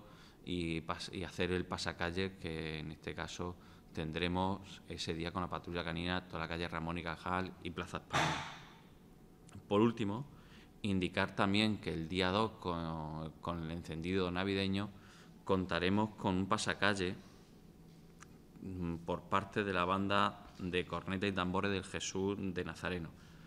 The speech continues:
que interpretará en esto, en ese día, diferentes villancicos y música actual, para que los presente a, tanto al encendido navideño como a la inauguración de la carpa de Divertilandia,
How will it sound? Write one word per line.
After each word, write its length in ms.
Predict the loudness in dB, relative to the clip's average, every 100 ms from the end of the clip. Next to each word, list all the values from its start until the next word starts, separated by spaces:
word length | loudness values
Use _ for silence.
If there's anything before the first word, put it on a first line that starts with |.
| -20 -20 -4
que 120 | 0
interpretará 1500 | 2 4 2 0 -2 -2 -2 0 2 4 6 4 4 2 0
en 160 | -2 -4
esto, 500 | -2 0 2 2 0
en 120 | -2
ese 180 | -2 0
día, 340 | 2 2 -2 -10 -20 -18 -18 -18 -8
diferentes 1600 | -2 -2 0 2 4 4 2 2 4 6 4 2 0 -2 -6 -6 -4
villancicos 840 | -2 0 0 2 2 2 2 2
y 60 | 4
música 440 | 2 0 -2 -2
actual, 420 | -4 -2 -4 -4 -6 -16 -20 -20 -20 -20 -10
para 300 | -6 -6 -4
que 460 | -4 -2 -2 -4
los 240 | -4 -4 -4
presente 680 | -4 -2 2 2 2 -2 -2
a, 180 | -2 -4
tanto 240 | -6 -6 -4
al 80 | -6
encendido 560 | -6 -4 2 2 2
navideño 720 | 0 0 0 2 2 0 -4 -10 -4
como 400 | 4 4 4 -4 -12 -20 -2
a 120 | 0
la 220 | 2 0
inauguración 600 | 0 -2 -2 -4 -2 0 0
de 80 |
la 100 | -2
carpa 300 | -2 -2 -2
de 60 | -2
Divertilandia, 640 | -2 -4 -2 0 0 -2